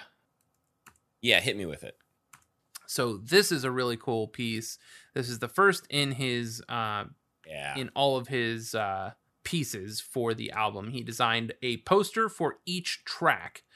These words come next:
Speaker 2: Um, this is, like, three, like, it looks like a Venn diagram, stacked Venn di-,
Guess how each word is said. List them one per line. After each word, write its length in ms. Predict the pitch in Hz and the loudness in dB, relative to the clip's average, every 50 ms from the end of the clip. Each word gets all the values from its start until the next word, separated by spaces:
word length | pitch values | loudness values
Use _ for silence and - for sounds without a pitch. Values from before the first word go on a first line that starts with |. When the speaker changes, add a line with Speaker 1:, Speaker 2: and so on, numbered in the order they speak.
| - - - - - _ | -20 -20 -20 -20 -12 _
Speaker 2:
Um, 420 | - 123 120 113 110 113 110 117 117 | 2 4 4 4 2 0 -4 -2 0
this 280 | 143 147 151 - - - _ | 2 2 2 2 -4 -8 _
is, 400 | 135 131 123 123 117 110 - - | -4 -2 0 -2 -2 -4 -2 -2
like, 340 | 113 110 107 107 - - - | 0 0 0 -2 -6 -12 -14
three, 840 | - - - - 151 143 165 170 175 170 170 170 170 170 170 165 - - | -12 -12 -8 -4 -2 0 2 2 2 2 0 0 -2 -2 -4 -6 -8 -4
like, 220 | 135 135 131 - | -2 -2 -2 -2
it 60 | - - | -2 -2
looks 180 | 156 160 - 165 | -2 0 2 2
like 80 | 127 | 2
a 60 | 127 | 2
Venn 340 | 120 117 120 135 135 135 135 | 0 2 4 4 4 6 6
diagram, 560 | 127 123 117 123 127 123 - 127 120 120 117 | 6 8 8 8 6 4 4 2 2 2 0
stacked 480 | - - - - - 127 107 131 - - | -2 -4 -4 -2 -2 -2 -2 -2 -4 -6
Venn 320 | 143 120 135 131 123 123 | -6 -2 -2 -2 -2 -2
di-, 240 | 113 107 101 117 - | -4 -2 -2 -2 -2